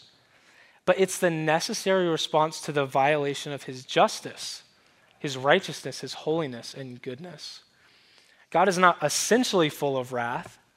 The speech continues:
but is only stirred to anger in the presence of sin. And as long as there's the reality of divine wrath, the re-, reality of divine propitiation will be warmly received,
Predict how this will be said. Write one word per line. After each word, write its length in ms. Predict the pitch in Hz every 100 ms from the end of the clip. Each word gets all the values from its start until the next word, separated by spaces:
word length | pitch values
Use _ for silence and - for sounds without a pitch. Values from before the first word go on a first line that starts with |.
| _ _ _ _ -
but 100 | 165
is 80 |
only 180 | 180 180
stirred 580 | 147 - - 180 190 196
to 100 | 165
anger 300 | 147 139 135
in 80 | 131
the 60 | 127
presence 380 | 143 135 135
of 100 | 123
sin. 380 | - - 120 127 _ _ _ _ _ _ _ _ _ - -
And 80 |
as 140 | 151 135
long 200 | 147 175
as 140 | 160
there's 240 | 160 156 139
the 80 |
reality 420 | 139 131 135 170 147
of 100 | 131
divine 320 | 131 127 123
wrath, 340 | 123 127 - - - - -
the 120 | - 139
re-, 100 | 139
reality 500 | 143 147 139 139 147
of 80 | 143
divine 340 | 135 131 135
propitiation 880 | 131 131 139 - 131 160 160 135 120 - _ _
will 100 | 147
be 160 | 135 135
warmly 540 | 123 123 131 131 123
received, 720 | 117 113 - 123 110 110 -